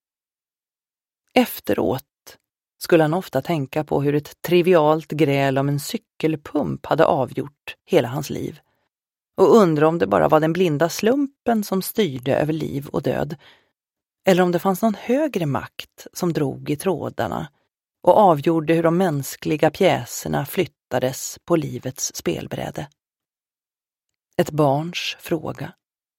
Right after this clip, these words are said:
ett möte vid en bardisk, ett försenat tåg. Man visste aldrig förrän efteråt att man stått inför ett avgörande vägskäl i livet.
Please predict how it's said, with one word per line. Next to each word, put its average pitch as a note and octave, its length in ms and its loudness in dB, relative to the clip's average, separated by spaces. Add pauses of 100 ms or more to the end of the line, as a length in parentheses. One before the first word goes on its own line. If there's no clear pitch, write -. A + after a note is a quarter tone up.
(460)
ett - 140 -4
möte D#3+ 720 0
vid D#3+ 140 -2
en C#3 100 -2
bardisk, - 600 -4 (680)
ett G3+ 120 0
försenat G3 680 -2
tåg. C#3 480 -6 (1000)
Man G3+ 180 6
visste - 300 -2
aldrig C#3+ 340 -4
förrän C#3+ 300 -4
efteråt - 1040 -8 (500)
att F3 140 2
man F3 140 2
stått - 540 -8 (120)
inför D3+ 220 -4
ett D3 100 -4
avgörande B2 800 -4
vägskäl C#3 920 -6 (460)
i E3 80 -2
livet. C3+ 380 -10